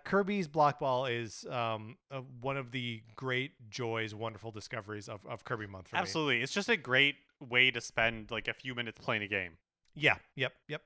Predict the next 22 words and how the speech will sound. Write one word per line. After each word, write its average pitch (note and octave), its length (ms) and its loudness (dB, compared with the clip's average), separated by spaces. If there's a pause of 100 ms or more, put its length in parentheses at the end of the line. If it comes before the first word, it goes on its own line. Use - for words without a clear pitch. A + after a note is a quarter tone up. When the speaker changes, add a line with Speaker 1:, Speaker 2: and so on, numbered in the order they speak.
(120)
Speaker 1:
yep, F3+ 140 -6 (140)
yep, D#3 160 -8 (100)
yep, C#3 160 -10 (100)
yep, C3 160 -10 (120)
yep. G#2+ 140 -10 (640)
Um, B2 640 0
all C3+ 80 2
right, A#2+ 220 2
Mark, A#2 260 -4
are - 20 -4
you B2 140 -2
ready B2+ 140 4
to B2 60 -2
move C#3 360 -4
on A#2+ 500 0 (480)
to A2+ 560 -2 (420)
the, B2+ 480 -4
the, B2+ 320 -2
the C3 80 -2
main A#3 360 0
feature E3+ 420 -4
here, G2 380 -8